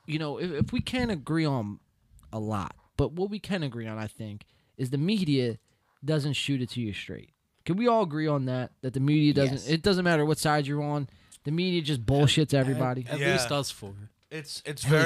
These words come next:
Speaker 4: very,
Speaker 1: us four.
Speaker 4: it's very, very agenda driven, and it's to the point of nauseum.
Speaker 1: So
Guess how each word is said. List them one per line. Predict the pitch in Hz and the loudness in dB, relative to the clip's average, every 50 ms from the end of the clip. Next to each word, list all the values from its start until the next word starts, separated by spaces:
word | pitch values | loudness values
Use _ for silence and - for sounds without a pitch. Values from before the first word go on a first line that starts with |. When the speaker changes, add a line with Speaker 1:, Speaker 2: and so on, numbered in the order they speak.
| 170 170 | 4 4
Speaker 4:
very, | 135 | 2
Speaker 1:
us | 113 104 - | 0 0 -2
four. | - 123 | -4 -6
Speaker 4:
it's | 143 131 101 117 | -6 -6 -6 -10
very, | 120 113 127 147 147 151 156 156 | -12 -4 -2 0 2 2 0 0
very | 147 131 143 139 139 139 135 | 0 0 0 0 0 0 -2
agenda | 131 113 - 135 127 127 123 123 | -4 -4 -4 -4 -4 -4 -6 -10
driven, | 117 107 123 123 117 113 113 110 110 - - | -10 -8 -6 -6 -6 -8 -10 -12 -14 -12 -10
and | 120 123 | -8 -6
it's | 123 123 110 - - - _ _ | -6 -6 -8 -12 -18 -20 _ _
to | - 139 127 | -8 -6 -6
the | 123 | -6
point | 110 - - 131 131 127 127 123 | -8 -8 -6 -6 -4 -4 -4 -6
of | 123 117 | -6 -6
nauseum. | 120 123 123 120 117 107 110 110 107 104 101 98 - _ _ _ _ _ _ | -6 -4 -4 -4 -4 -6 -8 -12 -12 -14 -14 -18 -20 _ _ _ _ _ _
Speaker 1:
So | - - 226 214 190 - | -6 -2 -2 -2 -2 -4